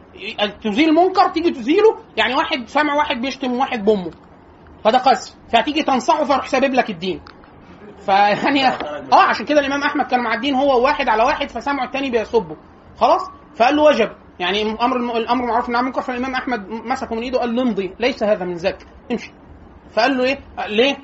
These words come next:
ده أنت راح تقول له: "عيب تشتمه بباباه"، فيشتمك أنت وباباك وأمك ويسب لك الدين أنتوا الاتنين، فأقول لك: "امضي، ليس هذا من ذاك". الشيخ الإسلام ابن تيمية لما التتار دخلوا ال-، ديار الإسلام، فكانوا يعدوا عليهم ع-، شاربين خمرة طينة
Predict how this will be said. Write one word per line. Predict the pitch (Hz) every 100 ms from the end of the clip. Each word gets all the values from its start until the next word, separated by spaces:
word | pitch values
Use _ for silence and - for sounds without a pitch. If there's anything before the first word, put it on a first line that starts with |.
| - - - - - - - 170
ده | 262 330
أنت | 302
راح | 285 320
تقول | - 285 320
له: | 311
"عيب | - 508
تشتمه | - - 480 427
بباباه"، | 311 440 508 480 - 392
فيشتمك | 392 466 453 466 539
أنت | 453
وباباك | 381 427 453 523 494 -
وأمك | 440 571 - 523 427 226 -
ويسب | 349 359 -
لك | 453 440 339
الدين | - 440 480
أنتوا | 370
الاتنين، | 320 302 302 247
فأقول | 262 285
لك: | 320 311
"امضي، | 320 226
ليس | 285 277
هذا | 269 262
من | 202
ذاك". | 185 226 - - - - 185
الشيخ | 208 247
الإسلام | 240 240 262
ابن | 247
تيمية | 233 262
لما | 226 208
التتار | 196 202 185
دخلوا | 240 214 196 185 180 175
ال-، | 175 170 170
ديار | 214 233
الإسلام، | 185 240 247 - -
فكانوا | 202 254 254
يعدوا | 262 247
عليهم | 226 277 254 226 196
ع-، | 196 196
شاربين | - 214 208 240
خمرة | 247 247 208
طينة | 226 226